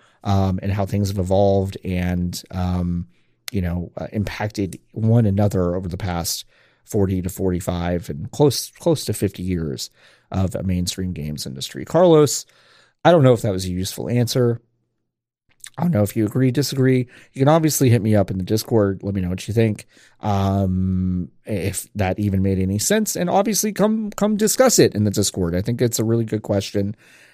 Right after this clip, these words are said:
And, uh, I'm definitely interested to see, uh, other responses to this. So thank you, Carlos. Uh, Chris, A K A Dull Focus, in our Discord also says, "Yo, how are y'all doing?" Nope,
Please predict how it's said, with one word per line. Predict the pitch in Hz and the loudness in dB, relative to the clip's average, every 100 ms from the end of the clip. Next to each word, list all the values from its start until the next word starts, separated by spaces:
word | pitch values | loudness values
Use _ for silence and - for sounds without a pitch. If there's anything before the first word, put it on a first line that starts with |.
| _ | _
And, | 104 101 110 | -2 0 2
uh, | 98 95 80 | 2 2 0
I'm | 104 | 0
definitely | 101 95 104 | 0 0 -2
interested | 101 104 95 98 | -4 -4 -6 -6
to | 92 | -6
see, | - 98 90 85 - _ _ - | -6 -4 -2 -4 -8 _ _ -8
uh, | 90 87 87 | -4 -2 -2
other | - 95 | -2 -2
responses | 85 85 - 82 78 - | -2 -4 -4 -8 -8 -10
to | - | -10
this. | - - - - _ | -12 -14 -16 -18 _
So | - | -4
thank | 98 104 95 | 0 0 -2
you, | |
Carlos. | 92 76 55 50 - - - _ _ _ - - - - _ _ - - - - - | -6 -4 -4 -8 -12 -14 -16 _ _ _ -20 -20 -20 -20 _ _ -16 -16 -16 -20 -2
Uh, | - 135 | 4 4
Chris, | - 185 147 - - - - | 6 6 6 2 -4 -8 -4
A | |
K | 107 107 95 | 0 2 2
A | |
Dull | 90 110 | 4 2
Focus, | 101 113 123 87 73 - - | 2 2 0 -2 -4 -6 -2
in | 131 135 120 104 | 2 4 4 2
our | 107 101 | 2 2
Discord | 101 - 104 87 | 0 -4 -2 -2
also | 147 151 | -2 -2
says, | 123 117 101 - - - - - _ _ | 2 2 0 -6 -20 -20 -20 -20 _ _
"Yo, | 147 240 311 175 - - _ _ _ | 6 8 6 6 2 -4 _ _ _
how | 104 | 2
are | 113 | 4
y'all | 127 | 4
doing?" | 120 143 165 135 87 - _ _ _ _ _ _ _ _ _ _ _ _ - | 6 6 8 6 2 -6 _ _ _ _ _ _ _ _ _ _ _ _ 2
Nope, | 151 220 - | 4 4 2